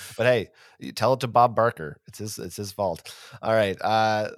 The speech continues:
he, I don't know if he was the original Price is Right host or if someone else did it first. Our next, our next one. Here's one that might, uh, might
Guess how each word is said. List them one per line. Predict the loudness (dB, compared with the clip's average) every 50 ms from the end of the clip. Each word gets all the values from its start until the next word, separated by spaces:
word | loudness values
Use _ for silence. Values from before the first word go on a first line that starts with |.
| -14 -14
he, | -12 -12 -10
I | -8 -8
don't | -6 -6
know | -6
if | -8
he | -10
was | -12 -12 -10
the | -10
original | -10 -10 -10 -10 -12 -10
Price | -8 -8 -8 -8 -8
is | -10 -8
Right | -6 -4 -2
host | -2 -2 -2 -4 -6
or |
if | -6 -4
someone | -4 -4 -2 -2 -4
else | -4 -4 -6
did | -8 -10
it | -10 -8
first. | -6 -6 -6 -6 -8 -12 -18 -20 -10 -2
Our | 2 4 4 4
next, | 6 6 6 6 6 4 0 -4 -4 -2 2
our | 2 2 4
next | 4 2 2 2 0 0
one. | 2 4 4 4
Here's | 2 -2 -4 -4 -2 2
one | 2 2 2 2
that | -2 -4
might, | -2 -2 -2 -2 -4 -4 -6
uh, | -4 -4 -2 -4 -4 -4 -6 -8 -10 -16 _ _ -16
might | -14 -12 -10 -10 -10 -8 -8 -6 -6 -6 -8